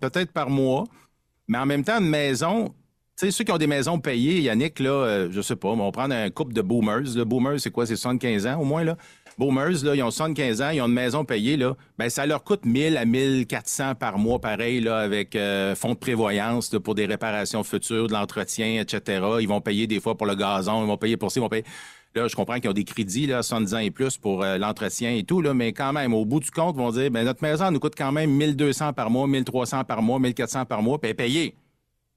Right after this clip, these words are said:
Imagine, ça serait, tu sais, je veux dire, euh, maison payée, il y a quand même beaucoup de frais. Moi, je dis tout le temps, tu prends ta, ton montant hypothécaire,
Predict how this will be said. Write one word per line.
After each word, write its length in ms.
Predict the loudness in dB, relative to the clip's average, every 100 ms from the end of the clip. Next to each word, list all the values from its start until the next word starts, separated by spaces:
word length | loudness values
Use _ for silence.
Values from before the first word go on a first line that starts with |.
| _
Imagine, 320 | -4 -2 -2 -2
ça 140 | -2
serait, 180 | -2 -4 -4
tu 120 | -2
sais, 60 | 0
je 60 |
veux 40 | 0
dire, 220 | 2 0
euh, 480 | -2 -6 -8 -10 -12 -12 -4
maison 320 | -2 0 -2
payée, 300 | 0 -2 0
il 60 | 0
y 60 |
a 60 | -2
quand 180 | -2 -2
même 220 | 0 0
beaucoup 280 | -2 -4 -4
de 60 |
frais. 380 | -4 -4 -2 -4 -6 -20 _ _ -2
Moi, 140 | -2
je 60 | 0
dis 40 |
tout 80 | -2
le 60 |
temps, 200 | 0 -2
tu 80 | -2
prends 180 | -2 -2
ta, 260 | 0 0 0
ton 160 | 0
montant 260 | 2 0 -2
hypothécaire, 720 | -2 -2 -2 -2 -2 -2